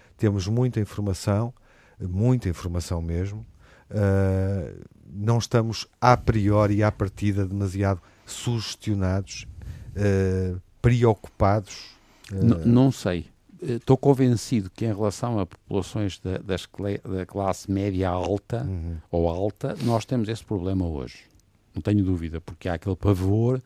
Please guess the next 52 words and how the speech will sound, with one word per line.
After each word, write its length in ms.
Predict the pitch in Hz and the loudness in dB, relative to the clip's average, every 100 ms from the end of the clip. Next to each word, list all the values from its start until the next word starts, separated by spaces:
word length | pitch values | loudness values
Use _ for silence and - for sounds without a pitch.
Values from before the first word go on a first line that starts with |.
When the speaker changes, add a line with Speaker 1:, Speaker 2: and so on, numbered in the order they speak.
| - | -12
Speaker 1:
Sim. 260 | - 101 | -4 -2
Speaker 2:
e 160 | 98 87 | -2 -2
a 40 | 87 | -6
repetem 640 | 82 - 104 95 90 87 | -8 -4 -4 -4 -8 -8
as 80 | 85 | -12
pessoas 400 | - - 92 82 | -12 -10 -8 -8
exames 680 | 85 87 95 104 90 85 - | -10 -4 0 0 0 -4 -10
re-, 400 | - 76 82 - | -14 -12 -14 -16
repetitivos. 720 | - - 101 - 110 107 95 101 | -16 -10 -10 -6 -4 -4 0 2
Speaker 1:
Era 180 | 110 | 6
aí 80 | 117 | 6
que 80 | - | 4
eu 40 | 120 | 0
queria 180 | 110 104 | 0 0
chegar, 320 | - 92 87 | 0 0 0
era 180 | 90 92 | 0 -2
sobre 300 | - 98 101 | -2 0 0
isso 200 | - - | -2 -8
que 160 | - | -4
Speaker 2:
E 320 | 101 98 92 87 | -2 0 -2 -2
passam 380 | - 107 - 113 | -2 -2 2 2
a 40 | |
vida 220 | 104 107 | 2 0
Speaker 1:
que 60 | 104 | 2
estava 240 | - 101 | 4 4
a 40 | 104 | 6
tentar, 120 | 104 | 4
Speaker 2:
aterrorizados. 520 | 113 101 107 95 - - - | 4 4 4 0 -2 -14 -12
Speaker 1:
eh, 140 | 104 | -10
eh, 400 | 98 98 90 - - | -6 -6 -6 -10 -4
curioso 420 | 117 113 117 107 | 0 6 6 6
Speaker 2:
Sim. 60 | 107 | 2
Speaker 1:
em 20 | |
ouvi-lo. 300 | 107 85 78 76 | 0 -2 -4 -2
Speaker 2:
Não, 180 | - 120 | 0 2
e 80 | 113 | 0
vão, 220 | 90 90 | -2 -4
e 100 | 98 | -4
vão, 220 | 95 90 85 - | -4 -4 -4 -8
e 60 | |
vão 220 | 92 95 85 | -10 -8 -6
a 60 | |
Navarra. 680 | 85 87 90 104 92 85 - - | -4 0 2 2 2 -8 -14 -14
<laughs> 160 | - - | -12 -8
Muita 180 | 127 104 | -6 -6
gente 220 | 92 98 | -4 -6
que 60 | 104 | -4
vai 140 | 107 | -4
a 40 | 117 | 0
Navarra, 460 | 151 156 117 90 | 0 0 -2 -2
por 160 | 101 92 | -6 -8
exemplo. 360 | 78 - - | -8 -10 -12